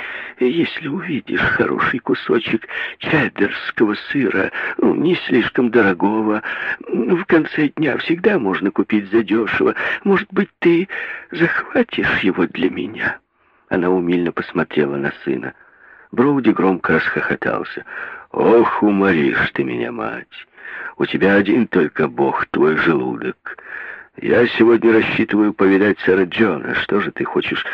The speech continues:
чтобы я встретил его нагруженный мешками и пакетами?" Прикрикнул он на нее и с шумом вышел из комнаты.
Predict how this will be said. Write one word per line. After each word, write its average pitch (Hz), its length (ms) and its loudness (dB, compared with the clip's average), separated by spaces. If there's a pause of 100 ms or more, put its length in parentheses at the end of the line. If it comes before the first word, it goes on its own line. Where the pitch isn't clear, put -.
(220)
чтобы 78 280 0
я 85 120 4
встретил 92 480 2
его 90 160 4
нагруженный 87 640 2
мешками 85 500 0
и 82 60 -2
пакетами?" - 760 -2 (500)
Прикрикнул 82 640 -2
он 82 200 0
на 78 100 0
нее 78 360 0 (640)
и 85 80 -2
с 80 40 0
шумом 113 680 -2
вышел - 360 -2
из - 140 -10
комнаты. 69 600 -10